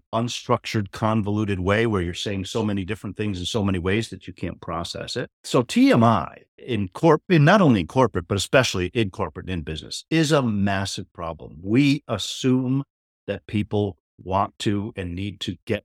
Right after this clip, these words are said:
all of it. No, <laughs> our job is to distill it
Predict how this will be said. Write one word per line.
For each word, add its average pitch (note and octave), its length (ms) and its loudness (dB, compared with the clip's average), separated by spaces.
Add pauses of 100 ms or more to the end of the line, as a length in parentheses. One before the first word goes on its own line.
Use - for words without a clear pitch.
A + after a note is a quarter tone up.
(100)
all F#2+ 220 4
of C#2 80 -10
it. - 80 -20 (260)
No, G#2 480 4 (180)
<laughs> - 180 -16
our C3+ 180 4
job B2+ 460 -2
is G2 160 -8
to A#2 200 -4
distill G#2 760 -4
it - 240 -12